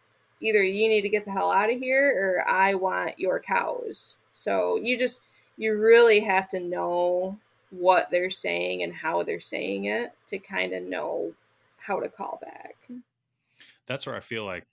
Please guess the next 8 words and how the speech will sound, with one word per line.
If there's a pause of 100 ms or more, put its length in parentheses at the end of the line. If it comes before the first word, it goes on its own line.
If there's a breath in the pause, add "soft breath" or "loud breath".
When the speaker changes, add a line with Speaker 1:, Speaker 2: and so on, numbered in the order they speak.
(280)
Speaker 2:
Paul
Medel
really
shines
too,
is,
is
knowing